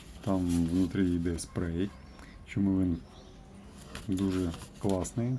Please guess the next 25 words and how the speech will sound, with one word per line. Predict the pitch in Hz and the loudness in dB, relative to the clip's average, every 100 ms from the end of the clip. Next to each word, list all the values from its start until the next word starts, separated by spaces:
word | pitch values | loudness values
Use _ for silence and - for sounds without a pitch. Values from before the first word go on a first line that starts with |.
| - - | -4 0
Ну, | 131 110 90 | 4 4 4
по-перше, | 107 131 127 - | 0 0 0 0
тут | - 95 - - - - - - - - - - | 0 -4 -4 -18 -18 -18 -20 -18 -16 -16 -12 -6
підтримка | 98 110 107 92 95 | 0 4 4 4 0
здорового | 87 98 95 92 | 0 2 4 2
П | 85 | 0
Аш | 110 131 - - - - - | 0 -2 -4 -14 -18 -18 -14
шкіри. | - - 95 85 76 - - - - - - - - | -12 -2 2 2 -2 -8 -16 -16 -16 -14 -16 -16 0
Також | 110 92 | 2 4
він | 92 92 | 4 4
забезпечує | 92 95 - 104 85 - 90 | 2 0 2 2 2 0 0
довготривалий | 90 85 87 98 92 90 90 | 0 0 0 2 2 2 0
ефект | - 98 | 0 0
зволоження. | 85 87 107 131 113 87 82 90 - - | 2 2 4 4 4 4 0 -10 -8 -2
А | |
от | 92 90 - | 0 0 2
іменно | 92 92 87 85 95 | 4 4 4 0 0
зараз, | 90 117 117 85 - - - | 0 2 0 -2 -6 -14 -8
коли | - 87 | -2 0
на | 90 90 87 | 0 0 -2
вулиці | 85 90 95 87 - 92 | 0 4 4 4 0 2
літо | 87 117 - 85 87 - - | 4 2 0 -2 -6 -10 -4
і | |
дуже | 95 101 95 90 | 0 2 4 4
жарко, | 98 120 - 95 | 2 2 0 -4